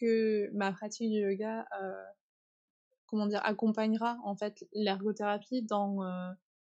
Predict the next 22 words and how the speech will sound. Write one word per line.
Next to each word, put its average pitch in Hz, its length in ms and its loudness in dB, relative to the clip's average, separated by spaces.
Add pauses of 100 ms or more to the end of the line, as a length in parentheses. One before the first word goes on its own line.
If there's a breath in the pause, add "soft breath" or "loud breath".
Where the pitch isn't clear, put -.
(260)
je - 140 -8
trouve 254 200 0
que 226 100 2
ça 208 260 -2
aide, 226 240 0 (680)
comment 214 160 -4
dire, 202 240 -6 (800 loud breath)
mais 226 80 4
je 226 60 0
pense 277 160 -2
que 240 80 0 (720)
tout 285 300 -4
personnel, 233 840 0
euh, 190 600 -2 (1300 soft breath)
qui 240 380 -2
est 233 120 2
en 220 140 2
contact 214 420 -2
avec 190 280 -2
les 190 120 0
gens, 190 280 -4 (120)
donc 190 220 -2